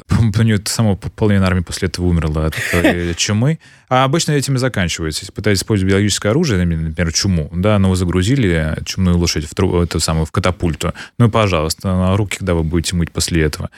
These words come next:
Вот. То же самое было, например, во время, по-моему, Второй мировой войны, когда японцы, как называется, отряд семьсот пятьдесят один, не помню, как назывался, боже, отряд, или ч-, семь-, или четыре пятьдесят, ну, короче, отряд был,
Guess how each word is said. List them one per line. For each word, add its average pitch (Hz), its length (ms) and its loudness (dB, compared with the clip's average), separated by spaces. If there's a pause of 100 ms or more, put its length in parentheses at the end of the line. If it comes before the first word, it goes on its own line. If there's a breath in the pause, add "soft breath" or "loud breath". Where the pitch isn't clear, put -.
(400 loud breath)
Вот. 113 240 4
То 123 100 2
же 117 60 0
самое 117 260 2
было, 107 160 0
например, 98 240 0
во 95 180 0
время, 101 420 0
по-моему, 92 200 0
Второй 101 240 -2
мировой 92 260 2
войны, 95 280 2
когда 87 300 0
японцы, 90 760 0
как - 140 -8
называется, 80 360 -2
отряд 82 260 0
семьсот 92 300 -2
пятьдесят 98 220 -2
один, 117 220 2
не 95 100 4
помню, 80 220 0
как 76 120 -10
назывался, 78 400 0
боже, 80 160 -2
отряд, 85 280 0 (220 loud breath)
или 95 100 -4
ч-, - 120 -6 (360)
семь-, - 240 -4 (160)
или 107 220 0
четыре 113 280 0
пятьдесят, - 260 0
ну, 120 80 4
короче, 117 420 2
отряд 151 520 -2
был, 110 260 2